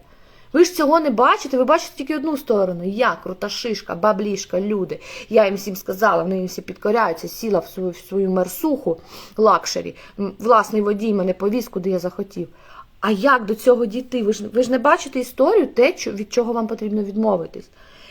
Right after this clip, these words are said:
І продовжуєте зараз щоп'ятниці там, або на вихідних сідаєте з друзями. "Ну, давай, давай зберемося,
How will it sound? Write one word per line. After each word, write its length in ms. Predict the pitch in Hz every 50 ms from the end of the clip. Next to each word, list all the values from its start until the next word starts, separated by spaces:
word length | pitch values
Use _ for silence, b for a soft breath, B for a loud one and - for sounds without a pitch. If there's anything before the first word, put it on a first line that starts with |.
| B B B
І 140 | 605 659 659
продовжуєте 640 | 523 494 427 392 427 539 554 508 440 453 440 440 370
зараз 280 | 330 381 381 359 320 -
щоп'ятниці 920 | - - 339 330 - - 415 480 494 480 466 - 392 392 381 392 - - 330
там, 300 | - 330 294 269 262 262 B B B B B B
або 140 | B 214 254
на 100 | 269 277
вихідних 540 | 277 285 285 330 330 285 370 403 415 381 -
сідаєте 480 | - 233 214 262 254 254 262 262 277 269
з 40 |
друзями. 640 | 247 240 320 370 370 370 349 302 294 277 262 254 247
"Ну, 120 | 294 415
давай, 300 | 381 349 320 339 349 339
давай 200 | 247 285 294 320
зберемося, 440 | 294 226 240 254 240 226 220 - 214